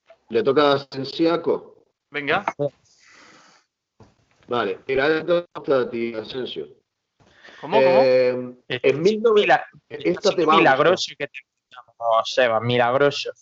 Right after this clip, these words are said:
Speaker 2: Sí, sí, pero yo sigo confiando, ¿eh?
Speaker 1: Pues, pues tú es como siempre, tío. Bueno,
Speaker 2: Tírale.
Speaker 1: voy.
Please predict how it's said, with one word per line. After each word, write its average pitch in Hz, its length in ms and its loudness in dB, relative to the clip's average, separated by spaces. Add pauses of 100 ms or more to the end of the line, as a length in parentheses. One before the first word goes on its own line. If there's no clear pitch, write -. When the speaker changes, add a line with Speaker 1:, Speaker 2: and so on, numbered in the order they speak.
(380)
Speaker 2:
Sí, 160 120 -8
sí, 170 200 -12
pero 123 140 -10
yo 160 160 -4
sigo 175 200 -8
confiando, 117 540 -6
¿eh? 104 380 -4
Speaker 1:
Pues, 104 260 -6 (920)
pues 95 200 -14
tú 123 120 -2
es 113 60 -8
como 131 280 0
siempre, 127 560 -2
tío. 127 240 -10 (680)
Bueno, 127 440 0 (380)
Speaker 2:
Tírale. 151 260 2
Speaker 1:
voy. 101 240 0